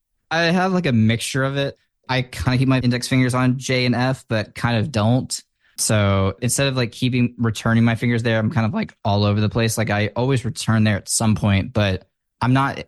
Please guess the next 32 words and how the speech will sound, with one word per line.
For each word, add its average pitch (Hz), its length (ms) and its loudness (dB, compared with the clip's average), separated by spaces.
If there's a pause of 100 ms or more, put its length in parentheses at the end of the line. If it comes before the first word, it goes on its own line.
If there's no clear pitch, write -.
(120)
always 120 300 0
hitting, 117 300 0
like, 107 140 0
the 110 100 -2
letters 104 480 0
that 98 320 -2
I 101 200 0
should 104 320 -2
be 107 160 2
with 104 200 2
the 101 80 0
right 98 180 -2
finger. 107 320 0
That 101 100 -2
would 95 80 -4
be, 98 140 -2
like, 98 200 0
the 107 80 -2
most 98 300 2
efficient. 104 500 -2 (160)
So 92 520 0 (180)
I'm 92 220 -2
just 135 160 -4
kind 120 180 2
of, 101 80 0
like, - 140 -2
improving 104 580 0
on 98 120 2
my 95 100 2
typing 95 380 -4
speed 92 380 -2
and 92 220 -6